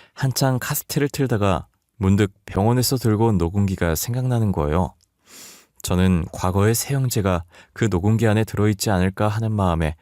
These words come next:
재생시켰어요. 눈물을 흘리며 듣고 있었던 저는 녹화되어 있던 어떤 여자의 음성이 스피커로 흘러나오자 놀라서 소리를 지르며 녹음기를 던지다시피 떨어뜨리고 말았어요.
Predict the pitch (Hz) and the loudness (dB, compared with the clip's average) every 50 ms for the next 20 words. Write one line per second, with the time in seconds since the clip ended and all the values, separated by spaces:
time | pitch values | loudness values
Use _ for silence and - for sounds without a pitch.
0 | _ _ - - - - - 90 85 - - - 104 98 - - 80 76 73 85 | _ _ -14 -12 -8 -6 -4 -4 -4 -4 -6 -6 -6 -4 -2 -2 -2 -2 -4 -6
1 | - _ _ _ _ _ _ _ _ _ _ - - - - - _ _ _ - | -10 _ _ _ _ _ _ _ _ _ _ -20 -20 -20 -20 -20 _ _ _ 0
2 | 98 98 104 110 107 117 123 110 - 131 123 127 127 127 - - 90 - - 120 | 2 2 4 4 4 2 2 0 0 0 0 2 0 0 -2 -4 -6 -4 0 0
3 | 117 113 - - 104 - - 104 101 98 - 92 90 98 95 85 76 - _ _ | 0 0 0 -2 -4 -2 0 0 0 0 0 0 2 2 2 0 -2 -6 _ _
4 | _ _ - 95 90 - - - 127 120 123 120 117 107 101 - 113 113 101 85 | _ _ -2 -2 -2 -2 0 -2 0 2 2 4 4 2 2 0 0 0 0 0
5 | - - 113 117 113 101 87 - 101 104 107 98 90 90 90 - 98 87 80 71 | -2 0 0 0 2 0 0 0 0 0 2 2 2 0 0 0 0 0 0 -2
6 | _ _ _ _ _ - - - - - - - - 143 135 123 110 147 143 147 | _ _ _ _ _ -10 -10 -10 -8 -10 -10 -6 -4 -2 -2 -2 -2 -2 -2 0
7 | 143 139 113 95 87 - 85 78 - _ _ _ _ _ _ _ _ - - 95 | 0 2 2 2 0 0 -2 -4 -6 _ _ _ _ _ _ _ _ -4 0 2
8 | 95 104 107 107 104 - 117 - - - 147 151 143 147 143 - 123 107 101 90 | 2 4 4 2 2 0 -2 -2 0 0 0 2 2 0 0 0 0 2 2 2
9 | 87 85 80 - _ _ _ _ - - 92 92 104 107 98 101 101 104 - - | 2 2 0 -4 _ _ _ _ -2 0 0 2 4 4 4 4 2 2 0 0
10 | 95 92 95 107 101 110 - - - - 90 - - 113 131 131 - - 127 123 | -2 0 0 0 0 -2 -4 -4 -6 -8 -8 -4 -4 -4 -4 -4 -6 -6 -4 -2
11 | 104 85 76 78 95 95 - - 90 73 65 - | -2 -2 -2 -2 -2 -2 -2 -2 -2 -2 -4 -6